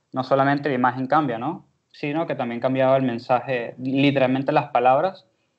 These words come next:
y bueno, obviamente también los beneficios, al, si eres un usuario premium, te van a dar más beneficios, ¿no?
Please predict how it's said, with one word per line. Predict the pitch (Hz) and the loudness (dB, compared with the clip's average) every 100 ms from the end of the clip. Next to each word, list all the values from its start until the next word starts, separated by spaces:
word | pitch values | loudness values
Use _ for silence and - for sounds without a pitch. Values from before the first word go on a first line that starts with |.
| _ _ | _ _
y | - 135 123 117 | -8 -4 -2 0
bueno, | 117 135 110 101 | 2 2 2 -4
obviamente | 120 123 123 123 127 | -2 0 0 -2 -4
también | 123 110 107 | -4 -6 -10
los | 120 127 | -10 -8
beneficios, | 127 110 120 117 151 165 160 - _ _ | -8 -8 -8 -8 -6 -8 -10 -20 _ _
al, | 117 113 | -16 -16
si | - - 131 | -18 -12 -6
eres | 120 117 | -4 -2
un | 135 | -4
usuario | 131 127 123 | -4 -2 -2
premium, | 143 139 151 160 151 | -2 0 0 -2 -2
te | |
van | 110 107 | -2 0
a | |
dar | 110 117 | -2 -2
más | 120 | -4
beneficios, | 127 113 165 151 117 | -6 -2 -2 -2 -4
¿no? | 147 160 | -4 -4